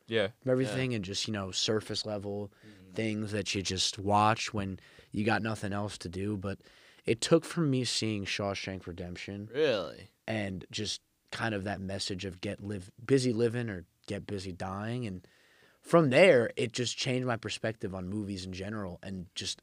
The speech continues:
Speaker 2: how much they actually mean
Speaker 1: Yeah, no,
Speaker 2: in a
Speaker 1: um,
Speaker 2: sense. I always thought that music was more of that, but
Speaker 1: Interesting. So we're so off topic, but I wanna continue this 'cause I, I think this is really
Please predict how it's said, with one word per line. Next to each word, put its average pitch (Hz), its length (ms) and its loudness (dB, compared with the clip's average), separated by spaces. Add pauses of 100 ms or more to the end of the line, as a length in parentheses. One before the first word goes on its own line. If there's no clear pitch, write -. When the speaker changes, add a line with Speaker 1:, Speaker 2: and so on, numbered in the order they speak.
Speaker 2:
how 110 640 -2
much 104 380 -8
they 98 180 -8
actually 110 400 -6
mean 95 540 -8 (180)
Speaker 1:
Yeah, 127 100 2
no, 104 420 6
Speaker 2:
in 101 100 0
a - 40 4
Speaker 1:
um, 104 240 6
Speaker 2:
sense. - 260 -10
I 139 160 6
always 165 260 8
thought 135 160 2
that 104 160 -2
music 107 460 -6
was 90 120 -10
more 78 220 -14
of 69 120 -20
that, 65 220 -18 (220)
but 71 220 -16 (200)
Speaker 1:
Interesting. 104 560 0 (100)
So 127 200 4
we're 131 220 10
so 131 300 8
off 107 220 8
topic, 104 320 4
but 107 80 6
I 104 40 6
wanna 113 160 4
continue 101 300 -2
this 90 140 -2
'cause 95 220 0
I, 92 60 2
I 104 40 6
think 101 120 -2
this 101 100 -6
is 98 80 -8
really 101 160 0